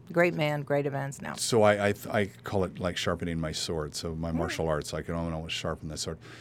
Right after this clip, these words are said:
Speaker 2: You can't teach charisma, though, can you?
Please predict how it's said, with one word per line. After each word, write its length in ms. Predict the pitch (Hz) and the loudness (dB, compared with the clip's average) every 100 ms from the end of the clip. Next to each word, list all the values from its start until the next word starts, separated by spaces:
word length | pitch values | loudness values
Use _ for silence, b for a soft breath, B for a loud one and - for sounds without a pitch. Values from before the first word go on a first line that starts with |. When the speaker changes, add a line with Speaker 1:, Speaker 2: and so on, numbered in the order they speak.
| B B B - - - - - - | B B B -20 -20 -20 -20 -18 -4
Speaker 2:
You 120 | 120 | -4
can't 360 | - - 160 - - | -2 2 4 4 -2
teach 420 | - 160 131 - - | -6 -4 -4 -6 -8
charisma, 600 | - 104 170 - 80 78 | -8 -4 -4 -6 -8 -10
though, 180 | 76 78 | -12 -12
can 220 | - 85 | -10 -6
you? 180 | 92 151 | -4 -4